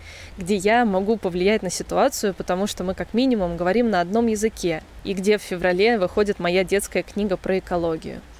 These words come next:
Да, моя кругосветка растянется на годы с большими остановками, но я продолжу искать классные инициативы по всему миру и использовать свои знания и свое время для приумножения наших общих знаний о мире и экологии.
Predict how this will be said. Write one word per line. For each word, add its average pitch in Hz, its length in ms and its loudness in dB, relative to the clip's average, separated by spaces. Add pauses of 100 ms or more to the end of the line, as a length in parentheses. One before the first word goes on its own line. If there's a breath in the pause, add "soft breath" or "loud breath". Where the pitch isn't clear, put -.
(240 loud breath)
Да, 214 240 4
моя 214 240 4
кругосветка 214 680 0
растянется 208 600 0
на 180 100 -2
годы 196 380 4
с 175 80 -6
большими 202 360 0
остановками, 180 880 0
но 208 280 2
я 202 180 2
продолжу 208 420 4
искать 208 320 0
классные 202 380 2
инициативы 185 560 0
по 185 140 -4
всему 208 280 0
миру 202 480 4
и - 200 -4
использовать 202 580 0
свои 214 320 2
знания 185 440 0
и - 20 -4
свое 190 400 2
время 185 460 2
для 180 340 0
приумножения 180 680 0
наших 175 460 -4
общих 202 380 0
знаний 190 540 0
о 175 120 -4
мире 214 340 2
и 190 240 -2
экологии. 165 640 -2